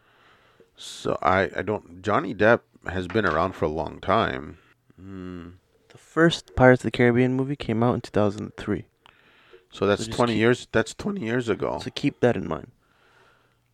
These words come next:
Speaker 1: So I would guess Johnny Depp was probably in his, oh, well, I would have guessed he's in his l-, thirties, maybe forties when it came out. That would put him near sixty.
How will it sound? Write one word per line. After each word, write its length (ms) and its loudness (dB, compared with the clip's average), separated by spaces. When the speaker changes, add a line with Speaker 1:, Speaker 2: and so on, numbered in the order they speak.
Speaker 1:
So 800 4
I 160 4
would 180 2
guess 280 6
Johnny 340 4
Depp 220 4
was 200 -6
probably 840 -4
in 100 -8
his, 340 -10
oh, 960 -10
well, 380 -4
I 100 2
would 120 2
have 100 -2
guessed 240 -2
he's 160 -6
in 120 0
his 220 -4
l-, 300 -12
thirties, 480 -2
maybe 300 -8
forties 500 0
when 140 -8
it 140 -16
came 260 -12
out. 400 -12
That 160 -2
would 140 -6
put 240 0
him 260 0
near 220 -4
sixty. 720 -4